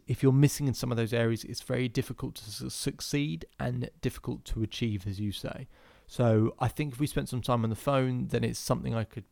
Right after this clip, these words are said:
I could definitely help you with. Okay. Um,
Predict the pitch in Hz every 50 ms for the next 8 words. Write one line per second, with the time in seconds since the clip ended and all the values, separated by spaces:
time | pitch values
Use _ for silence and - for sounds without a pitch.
0 | - - - - - - 110 - 120 113 - 120 113 107 98 110 - - - -
1 | 107 107 107 - - _ _ _ - - - - - - - - - - - -
2 | - - - - _ - - 156 147 - 170 147 131 127 - - - _ _ _
3 | - 139 135 131 131 135 131 131 127 131 131 131 139 139